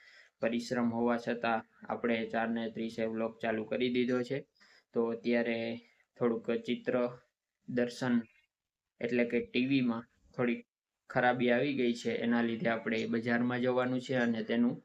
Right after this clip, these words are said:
થોડે ઘણું કામ કરવાનું છે, એટલે કે રિપેરિંગ કરવાનું છે. તો કન્ટિન્યુ વ્લોગમાં બન્યા રહેજો. અને અત્યારે આપણે,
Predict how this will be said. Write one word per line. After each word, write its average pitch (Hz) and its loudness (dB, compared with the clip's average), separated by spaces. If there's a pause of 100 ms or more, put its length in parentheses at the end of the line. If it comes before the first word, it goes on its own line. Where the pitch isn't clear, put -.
(680)
થોડે 127 4
ઘણું 123 0 (380)
કામ 123 4
કરવાનું 117 0
છે, 120 -2
એટલે 117 0
કે 123 -2
રિપેરિંગ 127 0
કરવાનું 113 -2
છે. 113 -8
તો 113 -6
કન્ટિન્યુ 131 0
વ્લોગમાં 131 0
બન્યા 135 0
રહેજો. 135 0
અને 117 0
અત્યારે 123 0
આપણે, 123 0